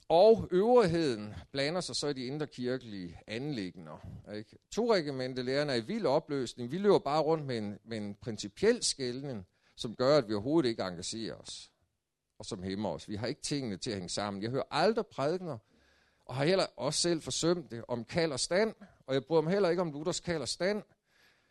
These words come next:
af en grund, han har en konservativ stændertænkning, der ikke, øh, har noget at gøre med men-, det moderne, med det, det, vi opfatter, det, vi oplever det moderne, nemlig med en social frisættelse.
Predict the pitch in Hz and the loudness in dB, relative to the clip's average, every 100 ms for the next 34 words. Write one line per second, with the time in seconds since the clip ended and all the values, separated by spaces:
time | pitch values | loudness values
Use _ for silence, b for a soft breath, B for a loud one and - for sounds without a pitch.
0 | b _ 147 160 202 156 175 202 - - | b _ 4 6 6 8 8 8 0 -8
1 | 135 160 143 - 127 - 139 170 180 - | -4 -2 -4 -6 -4 0 2 0 0 -2
2 | 151 120 - 165 160 107 - 117 139 - | -2 -2 0 0 0 -4 -4 -4 -8 -10
3 | 98 90 _ _ _ _ 117 139 - - | -12 -14 _ _ _ _ 0 0 -4 -8
4 | - - 113 107 101 98 90 85 82 - | -8 -4 -2 0 0 0 0 -2 -4 -6
5 | 60 65 58 - 123 123 147 143 127 131 | -10 -10 -12 -2 0 4 4 4 2 0
6 | 101 120 139 - - 117 104 113 131 151 | -2 -2 -2 -6 -4 -2 2 4 4 2
7 | 107 - - 135 135 - 151 151 98 127 | -2 -4 -6 -2 -2 0 0 4 4 2
8 | - 110 104 101 - - 147 110 147 147 | 0 -2 -2 -4 -4 -2 2 4 4 4
9 | 113 92 92 117 139 175 190 107 - _ | 0 0 -2 2 4 6 4 2 -6 _
10 | _ _ _ 117 123 139 117 101 92 90 | _ _ _ -4 -2 -2 -2 -2 -4 -6
11 | - 92 135 131 95 - 165 117 82 78 | -8 -4 0 0 0 0 0 0 -4 -6
12 | - 62 | -12 -12